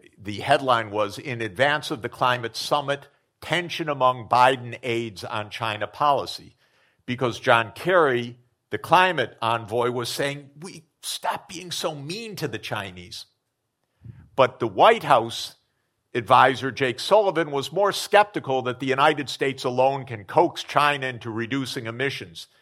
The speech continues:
And then a senior advisor says anonymously, "They're going to make their decisions based on their national interest," said a senior administration official, dismissing the idea of cooperation.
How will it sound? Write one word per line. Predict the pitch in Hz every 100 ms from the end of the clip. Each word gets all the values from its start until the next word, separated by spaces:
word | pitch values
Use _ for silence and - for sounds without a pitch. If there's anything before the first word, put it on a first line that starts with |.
| _ _ _ _ -
And | 165 190
then | 208 202 185 _ _ _ _ _ _ _ _
a | 147 139
senior | 117 - 160 147 139 123
advisor | 101 120 120 123 113 104
says | 95 - 110 110 104 - -
anonymously, | 101 107 110 104 101 - 113 107 _ _ _ _
"They're | 147 208 240 214
going | 170 185 185 156
to | 160
make | 151 165 143
their | 165 156
decisions | 147 131 156 143 135 123
based | - 151 147 -
on | 127 113 110
their | 160 190 185
national | 165 160 - 151 143
interest," | 156 120 101 82 - _ _ _
said | - - 120
a | 113
senior | 101 - 131 123
administration | 110 101 113 107 - 110 104 - 95
official, | - 117 - 139 139 _ _ _ _ _ _
dismissing | 147 - 139 165 156 151 123
the | 123
idea | 120 117 110 120
of | 117
cooperation. | - 127 117 123 123 127 120 90